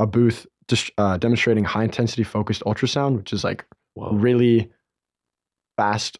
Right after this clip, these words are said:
Speaker 1: uh, sound waves that can, like, vaporize things. So that was a really cool exhibit to watch.
Speaker 2: <laughs> Let's
Speaker 1: Um,
Speaker 2: go.
Speaker 1: but I definitely think that engineering is the one that has the coolest, like,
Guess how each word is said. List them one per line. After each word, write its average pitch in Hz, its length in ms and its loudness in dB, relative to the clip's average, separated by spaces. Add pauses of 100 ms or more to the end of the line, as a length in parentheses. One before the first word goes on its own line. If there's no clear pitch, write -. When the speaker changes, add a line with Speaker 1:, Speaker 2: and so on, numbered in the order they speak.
Speaker 1:
uh, 95 180 -2
sound 107 320 -2
waves 135 300 2
that 98 140 -4
can, 104 140 -2
like, 82 280 -8
vaporize - 540 0
things. 185 340 0 (120)
So - 160 -2
that 113 160 0
was 117 140 4
a 127 40 4
really 131 220 4
cool 139 200 4
exhibit 131 340 2
to 131 60 -2
watch. 127 400 2
Speaker 2:
<laughs> - 720 -4
Let's 143 220 4
Speaker 1:
Um, 135 60 2
Speaker 2:
go. 156 420 2 (200)
Speaker 1:
but 131 400 2
I 139 60 2
definitely 160 260 4
think 147 140 2
that 139 140 2
engineering 127 500 4
is 113 120 2
the 117 60 4
one 117 180 4
that 117 100 2
has 117 200 0
the 113 100 2
coolest, 117 440 2
like, - 260 -6